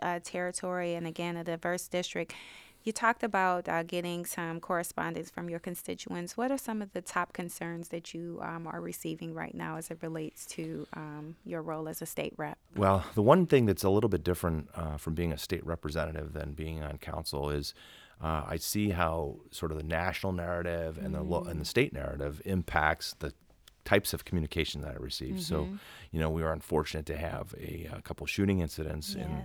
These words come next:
Speaker 2: in, uh, Ohio and Dayton and in El Paso, for example, for example. And, uh, you know, immediately we started getting communications on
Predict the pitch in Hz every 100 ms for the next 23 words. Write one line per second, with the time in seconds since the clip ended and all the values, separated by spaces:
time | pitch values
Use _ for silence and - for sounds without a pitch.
0 | - 69 67 50 - 85 82 78 78 82
1 | 80 85 85 - - - - 78 73 73
2 | 76 78 78 - 85 92 78 - 73 71
3 | 78 71 78 73 - - - 80 78 73
4 | 80 76 78 76 - - - - 85 80
5 | 80 78 78 78 73 73 58 78 73 98
6 | 87 76 78 73 76 76 76 78 78 78
7 | 78 78 76 - 67 78 80 76 73 67
8 | 71